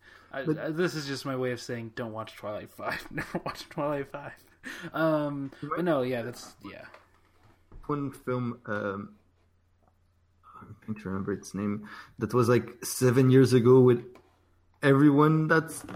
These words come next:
Speaker 2: uh, yeah. I haven't s-, seen it, but, uh, Short Term twelve came out in,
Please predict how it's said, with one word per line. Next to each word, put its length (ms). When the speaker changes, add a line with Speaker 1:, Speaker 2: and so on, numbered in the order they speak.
Speaker 2:
uh, 140
yeah. 260
I 40
haven't 360
s-, 180
seen 320
it, 260
but, 280
uh, 400
Short 400
Term 240
twelve 340
came 220
out 240
in, 420